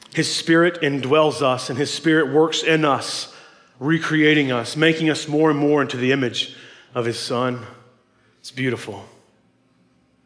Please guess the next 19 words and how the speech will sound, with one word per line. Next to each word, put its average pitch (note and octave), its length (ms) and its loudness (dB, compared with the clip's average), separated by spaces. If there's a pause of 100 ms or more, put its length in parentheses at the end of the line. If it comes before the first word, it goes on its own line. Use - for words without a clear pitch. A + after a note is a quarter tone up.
(760)
This E3 200 0
is D#3 120 0
why D#3 360 4
we D#3 140 2
work D#3 380 4
to D#3+ 120 0
never, D#3 440 4
ever, D3+ 360 2
ever D3 320 2
get B2+ 300 -2
beyond C#3 540 2
our C3+ 160 4
appreciation, D3 720 2
our B2 180 0
worship, D3 440 2
and C3+ 100 -2
adoration C#3+ 640 2
of A#2 100 -6
Jesus, B2+ 480 -2